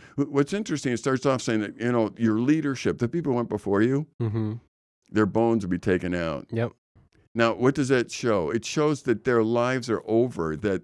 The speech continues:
Speaker 1: their influence is over,
Speaker 2: Mm-hmm.
Speaker 1: that the flesh that was on their bones isn't there. And the very thing that they worship, the,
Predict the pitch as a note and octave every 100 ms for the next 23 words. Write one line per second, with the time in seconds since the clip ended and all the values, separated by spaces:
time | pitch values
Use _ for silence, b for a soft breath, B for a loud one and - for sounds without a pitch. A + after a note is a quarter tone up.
0 | _ - A#2 C3+ D3+ D3+ A#2+ F#2 - F2+
1 | - F2 E2+ D2+ C2+ B A#2 G2+ G#2+ A#2+
2 | A#2 B2+ - - D#3 D#3+ - - G#2+ A2+
3 | G#2 G2+ F#2+ G#2 G2+ F#2+ F2+ F2+ G2 G2
4 | D#2+ B B - C3+ C3 C3+ E3+ F#3+ -
5 | D3+ D3 A#2+ - A2+ G#2 G#2 A2+ C#3 C#3+
6 | - - - F#2